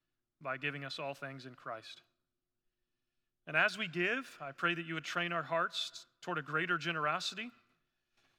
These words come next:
that the habits of our stewardship would be ever more pleasing to you, Father, Son, and Spirit. We ask this in Jesus' name.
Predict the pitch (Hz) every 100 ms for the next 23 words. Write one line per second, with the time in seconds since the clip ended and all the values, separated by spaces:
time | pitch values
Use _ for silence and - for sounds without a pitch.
0 | _ _ - 143 135 190 190 180 - 175
1 | 165 - 180 165 - 160 147 - 135 151
2 | 156 165 156 156 151 - 185 175 185 170
3 | 151 139 131 120 143 147 151 - 151 151
4 | - 139 123 123 _ _ _ _ _ _
5 | _ _ _ 127 127 139 - 139 - 120
6 | 113 143 135 135 - 110